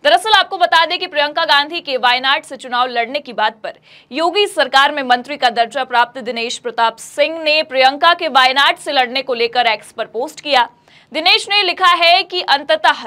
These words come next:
लड़की लड़ नहीं पाई और भागी गई, वहां जहां लड़ना ना पड़े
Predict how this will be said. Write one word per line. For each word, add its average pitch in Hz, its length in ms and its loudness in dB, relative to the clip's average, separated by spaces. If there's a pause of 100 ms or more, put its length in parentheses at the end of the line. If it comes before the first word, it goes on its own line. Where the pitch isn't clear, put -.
लड़की 262 440 -2
लड़ 254 220 0
नहीं 302 280 -12
पाई 294 280 -2
और 339 180 -2
भागी 226 440 -4
गई, 226 220 -4 (380)
वहां 294 320 4
जहां 277 380 2
लड़ना 247 460 0
ना 254 200 0
पड़े 190 260 -10